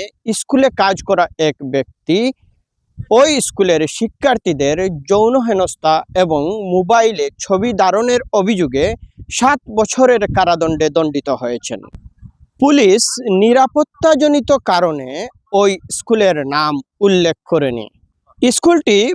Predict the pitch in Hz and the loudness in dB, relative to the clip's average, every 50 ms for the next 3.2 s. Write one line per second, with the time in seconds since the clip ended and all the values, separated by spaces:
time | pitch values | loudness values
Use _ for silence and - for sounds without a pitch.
0 | 269 226 175 202 214 220 233 262 269 269 254 247 226 208 - - 226 220 196 233 | -4 -2 0 0 2 2 2 0 0 0 0 -2 -4 -4 -4 -4 -4 -2 0 2
1 | 262 269 262 240 196 190 175 160 147 139 147 135 117 117 113 110 113 - - 113 | 2 2 2 0 0 0 0 2 0 0 -2 -4 -6 -6 -10 -14 -16 -16 -14 -14
2 | 104 - _ _ _ _ - 185 - - - 277 262 294 285 269 202 208 220 226 | -14 -16 _ _ _ _ -6 -6 -2 0 2 2 4 4 2 2 0 0 0 0
3 | 214 175 139 143 | 0 0 0 0